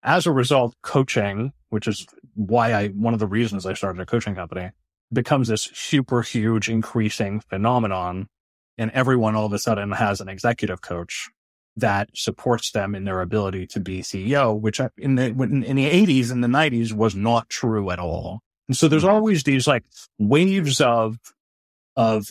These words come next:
Speaker 1: things that occur, and they occur either, like, generationally or they occur, uh, you know, in small little places where some people don't notice. I think Oculus probably is one of them. Recently, someone said that there were more sales of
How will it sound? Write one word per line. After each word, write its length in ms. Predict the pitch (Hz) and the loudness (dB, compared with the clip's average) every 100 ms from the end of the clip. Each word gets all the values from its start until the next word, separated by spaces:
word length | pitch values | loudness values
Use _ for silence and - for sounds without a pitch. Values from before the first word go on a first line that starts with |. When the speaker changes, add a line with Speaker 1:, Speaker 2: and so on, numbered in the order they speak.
| - | -16
Speaker 1:
things 480 | - 151 156 143 - | -4 0 0 0 0
that 180 | 107 - | -2 -2
occur, 840 | 113 - - - 202 156 110 107 - _ _ _ _ | -6 -6 -10 0 2 4 2 0 -6 _ _ _ _
and 160 | 135 135 | 0 2
they 80 | 139 | 2
occur 340 | 131 - 180 | 2 2 2
either, 380 | 139 139 127 117 | 2 2 2 2
like, 260 | 113 107 - _ _ - | 2 0 -6 _ _ -2
generationally 1120 | 147 127 107 156 185 202 180 180 180 175 175 - _ _ _ - | 2 2 4 2 4 2 2 0 0 0 0 -4 _ _ _ -6
or 160 | 120 110 | -2 0
they 240 | 117 113 113 | 2 0 -2
occur, 640 | 110 - 131 123 120 117 - _ _ _ - | -10 -2 2 4 4 0 -4 _ _ _ -6
uh, 260 | 101 98 95 _ | -2 -2 -4 _
you 120 | - 131 | 0 4
know, 140 | 123 | 4
in 180 | 135 127 | 2 0
small 360 | - 151 147 | 0 2 4
little 200 | 147 131 | 4 2
places 420 | 113 131 123 135 123 | 2 2 2 0 -2
where 120 | 104 | -2
some 200 | - 117 | 0 0
people 220 | 123 113 | 0 -2
don't 180 | 101 101 | -2 0
notice. 360 | 131 139 147 - | 2 2 0 -4
I 120 | 143 | -2
think 220 | 175 254 | 0 0
Oculus 540 | - 127 135 147 135 123 | 2 0 2 2 4 2
probably 540 | - 110 120 107 92 | 2 2 2 -2 -6
is 320 | 82 101 127 | -2 0 0
one 140 | 143 160 | 2 0
of 100 | 147 | 2
them. 240 | 170 170 | 0 0
Recently, 440 | 135 151 - - 139 | 2 2 0 0 -2
someone 340 | - 127 127 | 2 0 0
said 300 | 127 120 117 | 0 2 2
that 120 | 104 | 0
there 120 | - 107 | 0 2
were 120 | 107 | 2
more 360 | 107 110 113 | 0 2 2
sales 520 | 113 - 117 113 110 117 | 0 0 2 2 2 0
of 260 | 101 92 | -4 -6